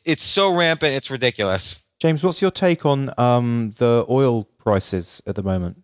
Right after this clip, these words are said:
Speaker 2: the, the way that that's going up?
Speaker 1: Well, c-, you know, it's so funny. Oil prices start going up, and this is why I don't read the news. I never, ever open a newspaper. I don't read the, the C N N dot com. I don't, I don't look at any news site.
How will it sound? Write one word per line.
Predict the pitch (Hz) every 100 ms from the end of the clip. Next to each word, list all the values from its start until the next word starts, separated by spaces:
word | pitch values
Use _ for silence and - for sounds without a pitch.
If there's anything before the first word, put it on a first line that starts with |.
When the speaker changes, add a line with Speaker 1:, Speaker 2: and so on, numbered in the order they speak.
| _
Speaker 2:
the, | 101
the | 104
way | 104
that | 98
that's | 101 95 -
going | 92 92
up? | 85 - _ _ _ -
Speaker 1:
Well, | 208 196 175 - -
c-, | - _ -
you | 214
know, | 220
it's | -
so | 233
funny. | 196 165 123 92 _ _
Oil | 190 233 233
prices | 214 185 170
start | 185 160
going | 170 151 143
up, | 139
and | 165 202
this | 240
is | 226
why | 196 180
I | 160
don't | 147 156 143 147
read | 139 135
the | 127
news. | 120 107 95
I | 131 160
never, | 160 160 156 147
ever | 135 127 131 131 139
open | 135 127
a | 123
newspaper. | 151 143 151 139 139 131 123 - _
I | 131
don't | 135 147 143
read | 139 135 135 120 - _ _ _ _
the, | 127
the | 117 127 - - -
C | - 143
N | 139 131
N | 139
dot | 135 135 -
com. | 143 131 131 127
I | 113
don't, | 135 135 127
I | 135
don't | 143 151 143 - - - _ _ _
look | 135 139
at | 131
any | 123 139
news | 127 123 120
site. | - 104 98